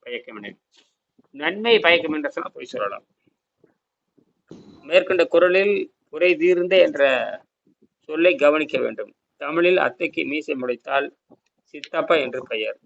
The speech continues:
அதாவது அத்தைக்கு மீசை முளைக்காது, சித்தப்பா,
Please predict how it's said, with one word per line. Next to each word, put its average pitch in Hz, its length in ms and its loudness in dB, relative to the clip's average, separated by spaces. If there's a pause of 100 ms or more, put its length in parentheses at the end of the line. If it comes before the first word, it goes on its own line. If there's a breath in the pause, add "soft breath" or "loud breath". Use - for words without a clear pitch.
(120)
அதாவது 143 520 0
அத்தைக்கு 143 440 -4
மீசை 143 320 -8
முளைக்காது, 123 680 -8 (840)
சித்தப்பா, 147 840 0